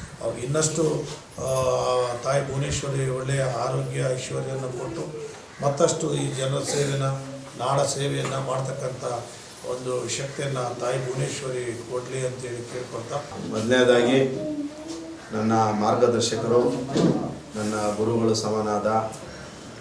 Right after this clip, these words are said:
Speaker 2: ನಾವು, ನಮಗೆ ಇನ್ಸ್ಪೈರ್ಡ್ ಯಾರಪ್ಪ ಅಂತ ಹೇಳಿದ್ರೆ ಒಬ್ಬರು ನಮ್ಮ ಮಂಜುನಾಥ್ ದೇವಣ್ಣ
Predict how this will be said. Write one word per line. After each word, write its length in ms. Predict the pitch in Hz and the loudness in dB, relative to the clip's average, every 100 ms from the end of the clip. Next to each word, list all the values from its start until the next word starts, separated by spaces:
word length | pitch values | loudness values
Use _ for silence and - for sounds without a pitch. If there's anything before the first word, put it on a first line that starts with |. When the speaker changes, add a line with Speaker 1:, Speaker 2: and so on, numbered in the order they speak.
| - - - | -14 -12 -4
Speaker 2:
ನಾವು, 400 | 107 110 110 107 | 0 4 4 4
ನಮಗೆ 320 | 107 107 107 | 2 0 0
ಇನ್ಸ್ಪೈರ್ಡ್ 520 | 110 127 131 147 143 | 4 4 6 8 10
ಯಾರಪ್ಪ 360 | 131 123 127 120 | 10 8 6 2
ಅಂತ 160 | 117 120 | 0 2
ಹೇಳಿದ್ರೆ 300 | 120 123 117 | 4 6 6
ಒಬ್ಬರು 320 | 113 104 113 | 6 4 2
ನಮ್ಮ 460 | 110 104 104 104 | 2 2 0 0
ಮಂಜುನಾಥ್ 380 | 110 117 127 - | 2 4 4 4
ದೇವಣ್ಣ 320 | 117 110 107 | 4 4 4